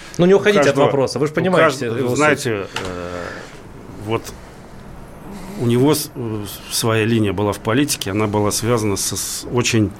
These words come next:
Speaker 2: мощным, ну, была и есть, остается и сейчас, естественно, но не, сейчас не в такой степени, пос-, пока он за границей находится. Это использование новейших технологий, в-, связанных с интернетом. Максимальное,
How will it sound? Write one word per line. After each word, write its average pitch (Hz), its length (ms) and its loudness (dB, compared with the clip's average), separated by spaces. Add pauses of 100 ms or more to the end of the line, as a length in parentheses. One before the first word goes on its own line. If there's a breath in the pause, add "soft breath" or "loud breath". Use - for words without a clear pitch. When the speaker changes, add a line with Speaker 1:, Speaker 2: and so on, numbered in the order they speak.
(640 loud breath)
Speaker 2:
мощным, 110 680 2
ну, 107 160 2
была 113 320 6
и 110 60 0
есть, 110 280 -2
остается 113 520 -2
и 104 40 -2
сейчас, - 360 -4
естественно, 90 480 -6
но 92 60 -2
не, 104 80 2
сейчас - 260 0
не 110 60 2
в - 60 -6
такой 113 280 0
степени, 131 380 2
пос-, 98 260 -2 (100)
пока 104 240 -2
он 92 140 -2
за 90 100 -6
границей 95 460 -2
находится. 87 460 -10 (760 loud breath)
Это 120 500 2 (560)
использование 117 920 2 (500)
новейших 107 540 0
технологий, 110 680 0
в-, - 140 -6
связанных 104 760 -2
с - 120 -2
интернетом. 104 640 0
Максимальное, 131 880 2